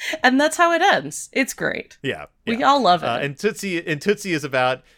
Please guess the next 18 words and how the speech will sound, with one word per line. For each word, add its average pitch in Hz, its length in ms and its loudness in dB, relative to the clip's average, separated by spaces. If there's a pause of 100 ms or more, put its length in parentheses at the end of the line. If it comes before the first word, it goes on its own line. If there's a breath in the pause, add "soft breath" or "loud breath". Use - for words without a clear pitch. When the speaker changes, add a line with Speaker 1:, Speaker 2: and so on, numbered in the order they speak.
Speaker 2:
isn't 190 220 0
it 175 120 0
hard 139 240 0
to 131 80 -8
be 123 100 -4
a 123 80 -2
white 110 300 -6
guy 117 180 -2
in 113 140 -4
Hollywood? 90 680 -4
Speaker 1:
<laughs> - 1400 -2
Tootsie, 349 680 0
uh, 226 320 4
the 208 140 -2
Broadway 202 340 2
one, 175 240 0
has 165 260 4
some 165 380 -6